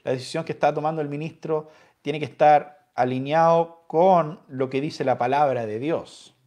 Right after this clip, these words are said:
en ese sentido. Entonces, número tres, las censuras eclesiásticas son necesarias para rescatar y ganar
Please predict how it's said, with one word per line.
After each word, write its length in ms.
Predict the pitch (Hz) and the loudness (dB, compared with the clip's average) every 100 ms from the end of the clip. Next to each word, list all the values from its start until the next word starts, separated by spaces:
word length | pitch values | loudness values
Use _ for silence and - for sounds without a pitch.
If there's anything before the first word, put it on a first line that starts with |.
| _ - | _ -18
en 100 | 110 | -16
ese 220 | 107 - | -16 -16
sentido. 460 | - 98 - - - _ _ _ _ _ _ _ _ _ _ - - | -18 -18 -18 -20 -20 _ _ _ _ _ _ _ _ _ _ -20 -20
Entonces, 380 | - 175 175 196 | -8 -6 -2 -2
número 640 | 185 208 202 202 196 - - | 0 2 6 6 4 -2 -2
tres, 520 | 196 143 - - - _ _ _ - _ - | 2 2 -2 -16 -18 _ _ _ -20 _ -2
las 160 | 147 | -2
censuras 560 | - 175 - 233 247 233 | 0 -4 -2 0 0 0
eclesiásticas 840 | 214 185 175 196 208 208 214 214 | -2 -2 -2 0 -2 -4 -2 -2
son 160 | - 165 | -2 -6
necesarias 600 | 147 - 127 165 196 208 | -6 -8 -2 2 2 2
para 200 | 185 151 | 2 2
rescatar 640 | 127 - 117 107 165 220 202 | 2 -4 -6 2 6 6 4
y 100 | 147 | 0
ganar 560 | 135 139 208 277 - | 0 4 4 4 0